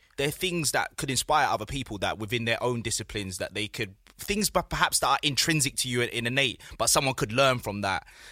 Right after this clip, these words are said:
and pick up and per-, perhaps apply to their own field. And you're just such a great guy. I think if,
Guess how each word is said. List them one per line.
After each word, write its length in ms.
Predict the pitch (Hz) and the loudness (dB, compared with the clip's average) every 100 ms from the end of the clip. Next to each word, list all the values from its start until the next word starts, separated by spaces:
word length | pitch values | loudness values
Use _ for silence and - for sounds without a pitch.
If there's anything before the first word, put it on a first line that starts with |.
| - - | -4 0
and 180 | 110 - | 2 2
pick 220 | 147 - | 0 0
up 120 | - | 0
and 160 | 120 - | -2 0
per-, 140 | 139 - | -2 0
perhaps 280 | 143 - | 0 2
apply 280 | 156 - 147 | 0 2 2
to 100 | - | 2
their 100 | - | 2
own 200 | 160 160 | 0 0
field. 320 | 139 113 95 | -2 -2 -2
And 180 | 101 104 - - - | -4 -6 -12 -10 -4
you're 80 | |
just 160 | 123 190 | 2 4
such 140 | 160 | 4
a 60 | 170 | 2
great 200 | 151 131 | 2 4
guy. 200 | 143 151 | 4 4
I 40 | |
think 300 | 120 143 - - _ | 4 0 -4 -14 _
if, 160 | 151 | -10